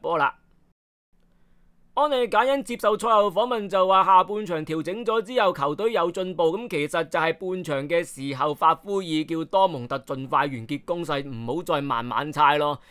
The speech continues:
咁呢下呢，能夠做到禁區底線地波傳中，其實係變咗形做四二三一先咁好嘅。咁但係變形就唔係成日做到嘅，咁所以呢，佢哋喺三中後衛結構裏邊打開紀錄嘅方法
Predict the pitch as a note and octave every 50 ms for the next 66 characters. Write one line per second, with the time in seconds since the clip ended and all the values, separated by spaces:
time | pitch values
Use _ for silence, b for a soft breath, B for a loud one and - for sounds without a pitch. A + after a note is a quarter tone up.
0 | b b b - F#3+ B3 C4+ C#4+ C4+ A3+ G#3+ A3+ B3+ C4+ B3+ G#3 F3 E3+ F3 F#3
1 | G#3 G#3 G#3+ - G#3+ G3 F#3+ F#3+ F#3+ G#3+ A#3+ A#3+ A3 G#3+ G#3+ G#3 A3 B3 A#3+ -
2 | G#3 A3+ G#3 G#3 G3 F#3+ F#3 F3+ F#3 - A3+ A#3 G#3+ - D3+ D#3 - A#3 A#3+ G3+
3 | D#3+ D3 - D#3+ D#3 D#3+ - G3+ F#3 F3+ F#3+ F#3+ - F3+ G3+ A3+ F#3 C3+ C3 D3+
4 | D3 D3 F3 E3+ E3 D3+ D3+ D3+ - - G3 G3+ G3+ F#3+ - G#3 G#3 G3 E3 D3+
5 | D3+ C#3+ G#2 G#2 A2+ C3+ D#3 D#3+ D3 C#3+ C3 A#2+ b b b b b - F#3+ B3
6 | A#3 G3 - - - G3+ G3 G3+ F#3+ D#3+ C#3+ C#3 C3 D#3 D3+ C#3+ C#3 C#3 C#3+ C#3+
7 | - C3+ C3 C3+ C3 - E3 D#3 D#3+ D3+ - B2+ C#3+ F#3 G#3 G3+ F3+ F3+ G3 A3
8 | A3 G#3 G3+ G#3+ G3+ G3 G#3 G#3 G3+ - b b _ - - G#3+ - G#3+ G#3+ A#3+
9 | C4+ - B3+ B3+ B3+ B3+ B3 B3 A#3+ G3 F#3+ F#3 F#3 F3+ F3 - G3+ G3+ - -
10 | F#3+ F#3 F#3+ F#3+ F3+ F3 D#3+ D3+ D#3 F3 G3 G3+ - - A#3+ A#3+ A#3+ A#3 - -
11 | _ _ _ _ _ _ _ - - - E3+ G#3+ G#3 G#3+ A3+ G#3+ A3 G#3 - D#3+
12 | F#3+ G3 E3+ - - D#3+ D#3 - - F#3 F3+ E3+ C#3 C3 C#3 B2+ A#2+ - -